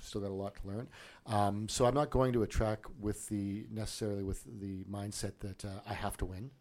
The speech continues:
I mean, I come out on first, and I gotta, I gotta, you know, this, um, gotta be the best on this track.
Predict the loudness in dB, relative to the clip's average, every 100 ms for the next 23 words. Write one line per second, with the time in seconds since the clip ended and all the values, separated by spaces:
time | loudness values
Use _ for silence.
0 | -10 -8 -8 -8 -8 -6 -6 -8 -10 -8
1 | -8 -8 -8 -10 -12 -14 -12 -14 -14 -12
2 | -10 -10 -12 -14 -18 -18 -18 -14 -10 -8
3 | -10 -12 -16 -20 -20 -6 -2 0 0 -2
4 | 0 0 -2 -4 -2 -2